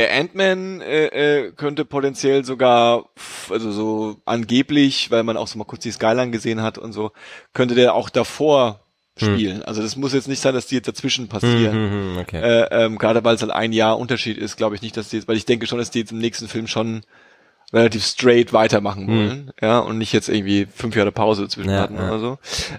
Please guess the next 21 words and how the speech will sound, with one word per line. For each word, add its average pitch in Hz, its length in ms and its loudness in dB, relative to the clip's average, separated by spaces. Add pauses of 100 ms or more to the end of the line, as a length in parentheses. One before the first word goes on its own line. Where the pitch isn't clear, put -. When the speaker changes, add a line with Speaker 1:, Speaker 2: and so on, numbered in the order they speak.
(140)
Speaker 1:
Äh, 110 520 4
ähm, 107 320 -6 (560)
äh, 101 200 0
man 98 180 -6
sieht 123 160 -4
uns 113 140 -8
alle 110 180 0
nervös 104 340 -2
nach 107 120 -2
oben 110 220 -8
blicken. 95 180 2
Speaker 2:
<laughs> 87 400 0
Speaker 1:
Äh, 110 220 0
man 107 260 -6
hört 151 160 4
es 156 120 -2
nicht, 113 260 -2
aber 113 200 -4
man 113 80 -6
sieht 139 160 -6
es. 110 180 -10